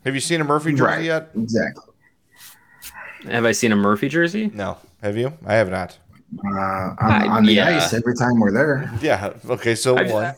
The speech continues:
Speaker 3: I, I've seen, I, I, I, they're sprinkled around. Yeah.
Speaker 1: Right. I,
Speaker 2: I'm
Speaker 1: I
Speaker 2: surprised. I'm surprised there aren't more 'cause all, all the people named Murphy that live in Chicago. I'm surprised people aren't <laughs> grabbing those.
Speaker 1: Yeah.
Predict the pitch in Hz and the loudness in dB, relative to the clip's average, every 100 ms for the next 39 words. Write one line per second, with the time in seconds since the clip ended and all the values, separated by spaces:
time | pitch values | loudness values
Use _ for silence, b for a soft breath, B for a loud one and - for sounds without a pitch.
0 | - - 220 220 - 185 185 196 160 - | -14 -4 -2 -2 0 0 2 2 2 0
1 | 147 175 160 90 - 175 139 165 - 196 | -2 -2 0 0 0 -2 -2 -2 -2 0
2 | 156 104 101 92 87 80 92 - - 76 | 0 2 2 4 2 0 -4 -6 -4 -4
3 | 85 85 76 B 143 330 - 247 247 262 | -4 -10 -12 B 0 2 0 2 4 4
4 | 214 226 220 208 226 220 214 208 185 202 | 4 4 4 4 4 4 6 4 4 4
5 | 151 139 120 127 123 135 143 117 - 143 | 2 2 2 2 2 2 2 -4 -4 0
6 | 143 113 101 117 151 127 98 101 104 104 | 4 4 4 4 4 4 4 2 2 -2
7 | 95 98 95 101 98 90 - 98 92 90 | -2 -2 0 -2 -2 -4 -4 0 0 0
8 | 101 127 123 117 - 127 123 104 104 - | -2 -2 0 0 0 -4 -2 0 -2 0
9 | 113 120 90 87 80 - - - 95 90 | 0 0 -2 -4 -8 -10 -14 -8 -2 -2